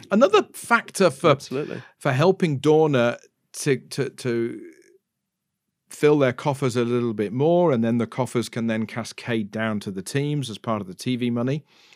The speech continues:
Speaker 1: It's their appearance money. The ongoing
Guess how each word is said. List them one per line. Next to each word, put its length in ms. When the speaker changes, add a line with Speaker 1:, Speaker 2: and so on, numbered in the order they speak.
Speaker 1:
It's 200
their 160
appearance 540
money. 300
The 180
ongoing 1400